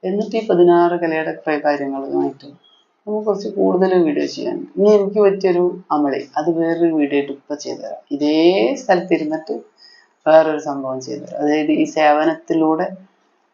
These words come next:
എനിക്ക് ഇന്നലെ കിട്ടിയ വലിയൊരു യമണ്ടം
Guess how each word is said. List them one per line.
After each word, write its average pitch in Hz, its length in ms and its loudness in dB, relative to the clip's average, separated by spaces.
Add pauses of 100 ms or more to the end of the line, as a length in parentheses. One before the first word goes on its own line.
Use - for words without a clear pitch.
(200)
എനിക്ക് 190 340 2 (400)
ഇന്നലെ 185 400 4
കിട്ടിയ 151 340 -6 (320)
വലിയൊരു 180 640 2 (200)
യമണ്ടം 156 640 2